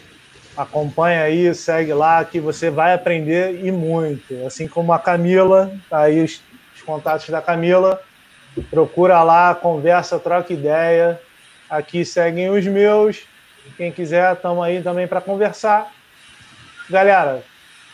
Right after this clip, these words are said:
muito obrigado mais uma vez. Eu espero que esse vídeo atinja o coração também, não só a razão, mas que a gente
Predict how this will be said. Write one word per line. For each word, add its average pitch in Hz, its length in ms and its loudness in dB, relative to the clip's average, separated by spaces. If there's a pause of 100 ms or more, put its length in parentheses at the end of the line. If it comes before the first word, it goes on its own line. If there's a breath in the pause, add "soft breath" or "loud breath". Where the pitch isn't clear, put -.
(140)
muito 180 180 -4
obrigado 175 480 0
mais 170 220 -4
uma 156 180 -6
vez. 175 580 -2 (260)
Eu 147 100 -10
espero 170 420 0
que - 120 -6
esse 165 180 -10
vídeo 151 380 -6
atinja 160 560 -4
o 151 100 -2
coração 170 800 0
também, 160 460 -2
não 160 200 -6
só 160 220 -2
a 160 80 4
razão, 156 580 -2 (800)
mas 156 260 -2
que 170 100 -4
a 160 80 0
gente 165 540 -4